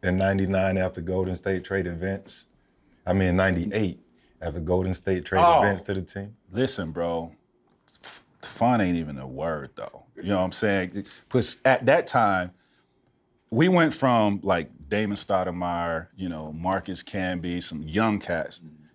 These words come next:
Speaker 2: to Charles Oakley, Dell Curry, Muggsy Bogues, Dee Brown, Kevin Willis, Antonio, uh,
Speaker 1: The seven
Speaker 2: Davis.
Speaker 1: vets.
Speaker 2: Oh, and me and Vince, bro, we was the little brother.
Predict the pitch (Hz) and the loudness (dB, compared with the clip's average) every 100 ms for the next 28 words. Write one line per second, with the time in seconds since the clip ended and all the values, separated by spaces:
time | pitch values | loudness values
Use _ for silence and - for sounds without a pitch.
0 | - 107 92 78 - - - 92 107 104 | -8 -2 -2 -2 -8 -6 0 2 2 2
1 | 95 90 - 87 85 82 - _ - 101 | 0 -2 -4 -8 -6 -8 -12 _ -6 2
2 | 110 107 104 - 95 90 87 82 82 - | 4 4 0 0 0 2 0 -2 -6 -12
3 | 78 98 110 104 107 85 95 95 92 90 | -2 2 4 2 -2 0 0 2 0 -2
4 | 90 - 76 80 120 123 104 107 101 95 | -6 -10 -10 0 4 4 2 0 2 2
5 | 92 90 - 123 117 117 113 113 113 113 | 0 -4 0 2 4 2 0 2 2 0
6 | - - 113 107 131 120 117 113 104 87 | -4 -2 -2 0 0 2 2 2 0 -8
7 | - 110 101 98 92 110 113 117 110 - | -2 2 4 2 2 0 0 -2 -4 -8
8 | 90 - - - - - 131 110 85 95 | -12 -14 -20 -20 -16 2 4 6 4 0
9 | 104 139 120 95 165 165 - 175 185 165 | 0 2 2 2 0 0 -2 -2 -2 -6
10 | 165 175 185 170 208 160 | -8 -2 -2 2 2 2